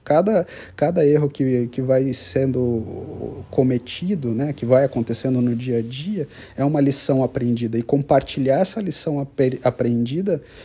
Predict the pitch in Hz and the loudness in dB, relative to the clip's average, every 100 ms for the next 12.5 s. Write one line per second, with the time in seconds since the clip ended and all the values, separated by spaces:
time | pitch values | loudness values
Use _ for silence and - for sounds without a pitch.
0 | - - 143 131 143 143 - 127 127 120 | -20 0 2 4 4 2 0 0 2 2
1 | 120 113 123 120 135 143 180 202 185 - | 0 -2 -2 0 2 2 2 0 0 0
2 | 151 139 135 - 135 151 220 - _ - | -2 -2 -4 -2 2 2 0 -8 _ -20
3 | _ 135 - - 139 139 151 180 240 233 | _ -6 -4 0 0 2 -2 0 -2 -2
4 | 180 165 135 135 - 131 143 226 - - | -2 0 -2 -4 -2 0 0 -2 -8 -20
5 | - 143 143 190 - 208 - 180 180 - | -2 -2 -2 -8 -8 -2 2 2 2 0
6 | 175 - - - 175 220 - 277 - - | 0 0 -2 4 4 4 2 0 0 -16
7 | - - - _ 156 156 160 - 147 170 | -20 -20 -20 _ 6 6 4 -2 -4 0
8 | 170 170 156 151 170 247 - - - - | 2 4 6 6 6 2 -2 -18 -20 -20
9 | _ 143 151 - 160 156 156 156 - 156 | _ 0 0 4 8 8 6 2 -2 0
10 | 139 123 117 117 120 - 123 123 147 147 | 2 2 0 0 0 2 2 4 2 0
11 | - 135 139 165 208 - - 147 143 - | -6 0 4 4 0 -8 -6 -4 -4 -4
12 | 135 139 151 143 143 | -2 2 2 2 -4